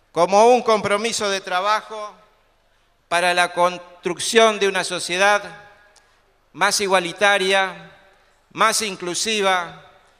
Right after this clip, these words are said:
para una Santa Fe que sea digna de ser vivida, con más seguridad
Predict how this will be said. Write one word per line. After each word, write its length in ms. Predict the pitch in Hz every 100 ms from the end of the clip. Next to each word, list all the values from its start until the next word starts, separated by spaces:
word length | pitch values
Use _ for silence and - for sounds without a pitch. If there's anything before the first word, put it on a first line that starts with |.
| _ _ _
para 240 | 160 185 214
una 180 | 220
Santa 380 | 196 190 185 190
Fe 180 | 220 214
que 140 | 202
sea 300 | - 214 202
digna 360 | 196 247 220 208
de 100 | 196
ser 240 | - 202
vivida, 720 | 190 180 220 208 196 185 165 - _ _ _ _ _ _ _
con 200 | - 165
más 220 | 185 214 -
seguridad 960 | 202 180 180 175 190 196 185 - -